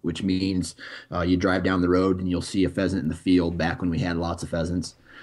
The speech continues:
And then the dog would jump out in the ditch and you just stand on the road and, and shoot the, shoot the pheasant.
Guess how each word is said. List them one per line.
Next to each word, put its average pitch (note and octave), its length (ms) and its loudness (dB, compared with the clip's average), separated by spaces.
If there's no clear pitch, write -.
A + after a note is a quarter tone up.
And F2 120 0
then F2 220 4
the F2 80 0
dog F#2+ 320 2
would F2+ 100 2
jump F#2 200 0
out F#2 120 2
in D2+ 60 -4
the F2 60 0
ditch F#2+ 360 0
and F#2 120 0
you F2+ 80 2
just F#2 140 0
stand G2 240 -2
on G2 120 0
the G2 60 0
road G2+ 280 4
and, G2+ 200 0
and E2+ 180 -6
shoot G2 240 0
the, - 200 -6
shoot - 200 -2
the F2+ 80 -10
pheasant. G#2+ 420 -2